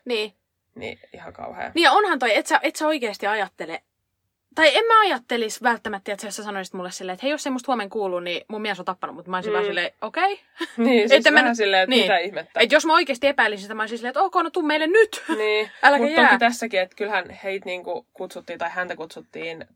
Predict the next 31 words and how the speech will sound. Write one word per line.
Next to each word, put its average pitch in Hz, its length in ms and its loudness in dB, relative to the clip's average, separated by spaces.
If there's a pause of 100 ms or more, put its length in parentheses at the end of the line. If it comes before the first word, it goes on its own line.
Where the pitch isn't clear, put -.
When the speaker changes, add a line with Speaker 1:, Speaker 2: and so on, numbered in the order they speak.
Speaker 2:
Todin 160 380 -14
vangiksi 165 540 -12
ja 196 40 -10
kaikkea 196 300 -6
tämmöstä, 196 320 -8
Speaker 1:
Niin. 185 120 0
Speaker 2:
että 202 120 -2
onhan 175 160 -6
tää 175 200 0
ollut 170 280 -6
kyllä 143 180 -8
outo, 143 300 -6 (320)
Speaker 1:
Niin. 180 200 -8
Speaker 2:
tää 170 100 -6
heidän 92 260 -6
niinku - 320 -12 (260)
Speaker 1:
No - 180 -8
on, 202 120 -4
Speaker 2:
suhde. 190 120 -4
Speaker 1:
on, 180 200 -10 (260)
on, 208 200 -8
Speaker 2:
Et 175 60 -2
ei 175 120 0
Speaker 1:
on. 165 60 0
Speaker 2:
oo 139 80 -4
uskaltanut 180 440 -4
vaan 180 160 0
erota. 196 300 -2 (360)
Speaker 1:
Joo. 190 220 -2
Speaker 2:
Että 202 160 -4 (760)
et - 180 -20